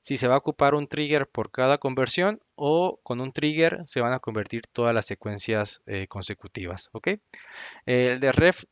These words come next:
dos punto dos guion bajo cinco indicará cuál es el voltaje de referencia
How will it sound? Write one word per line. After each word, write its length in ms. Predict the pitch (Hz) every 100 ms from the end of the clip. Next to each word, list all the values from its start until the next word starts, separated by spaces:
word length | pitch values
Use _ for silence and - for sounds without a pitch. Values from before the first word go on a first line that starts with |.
| -
dos 240 | 139 151
punto 380 | - 156 156 -
dos 240 | 139 151
guion 180 | 151 151
bajo 220 | 151 156
cinco 320 | 156 190 196 208
indicará 560 | 156 135 135 135 147
cuál 220 | - 151
es 100 | 147
el 60 | 139
voltaje 320 | 123 131 127
de 80 | 139
referencia 680 | 127 113 135 165 175 226